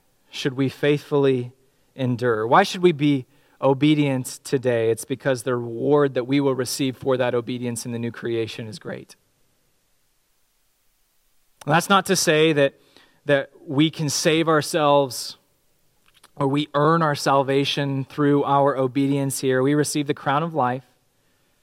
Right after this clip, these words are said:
through the grace of the gospel by what Jesus has done for us.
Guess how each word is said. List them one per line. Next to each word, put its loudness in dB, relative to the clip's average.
through -6
the 0
grace 0
of -2
the -2
gospel 0
by 0
what -2
Jesus -8
has -10
done -8
for -12
us. -14